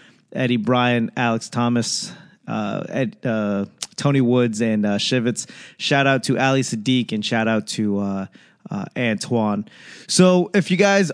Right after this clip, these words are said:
are familiar with the podcast, uh, normally it's just audio, but this is the first time I'm doing some video as well.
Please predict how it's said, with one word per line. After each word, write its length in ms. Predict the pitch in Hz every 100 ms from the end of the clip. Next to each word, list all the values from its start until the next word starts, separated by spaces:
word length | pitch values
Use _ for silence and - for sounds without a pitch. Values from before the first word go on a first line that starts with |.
| -
are 200 | 170 160
familiar 380 | 160 165 160
with 180 | 151 151
the 80 | -
podcast, 840 | 156 143 135 - 139 131 131 - -
uh, 280 | 131 127
normally 420 | 131 151 160 156 143
it's 100 | 131
just 220 | 147 -
audio, 500 | 139 135 139 135 135
but 300 | 123 127 113
this 260 | 147 147 -
is 600 | - 135 123 123 120 -
the 100 | 135
first 320 | 123 190 180
time 180 | 170 147
I'm 140 | 135 127
doing 220 | 139 123
some 180 | 123 110
video 400 | 135 131 123 -
as 300 | 117 104 117
well. 420 | 113 139 143 139